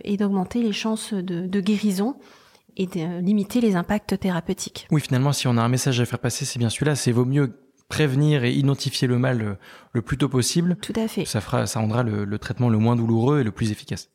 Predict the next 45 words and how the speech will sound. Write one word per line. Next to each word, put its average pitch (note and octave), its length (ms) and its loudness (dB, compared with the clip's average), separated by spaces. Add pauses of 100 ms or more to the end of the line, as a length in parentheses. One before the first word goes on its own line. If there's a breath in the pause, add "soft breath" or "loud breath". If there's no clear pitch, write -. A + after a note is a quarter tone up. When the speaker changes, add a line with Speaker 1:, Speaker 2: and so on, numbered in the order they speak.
(160)
Speaker 1:
C'est A#3+ 120 0
ça, F3+ 180 0
plus - 320 -4
efficace A3 440 0
Speaker 2:
Ouais. B3 40 0
Speaker 1:
et A3 60 0
puis F#3+ 100 -4
avoir F3 220 -2
moins F#3+ 160 0
d'impact F#3+ 520 -4
sur G3 220 -8
la F#3 100 -8
santé. F#3 440 -16
Speaker 2:
Et C#3 80 0
alors, C#3+ 280 -2
comment A#3 220 0
ça F#3 160 0
se - 80 -2
passe - 320 -2
un G#2+ 300 2
dépistage, B2 760 -2
euh, A2 220 2
organisé A2+ 540 0
finalement ? G#2+ 340 -2
Est-ce A2 160 -4
que C3 100 -4
c'est B2+ 200 -2
simplement, B2 540 0
euh, G#2+ 200 0 (420 loud breath)
un A2+ 140 2
examen A#2+ 380 2
clinique C3+ 400 0
justement B2 420 0
a-, A#2 40 2
avec A#2+ 360 -2
le B2 60 2
médecin ? A#2+ 260 0
Est-ce E3 140 0
que - 80 0
c'est A2+ 120 -2
plus, A#2+ 520 0
euh, F#2+ 160 -6
compliqué B2+ 380 -4
que - 60 -8
ça ? D3+ 200 -4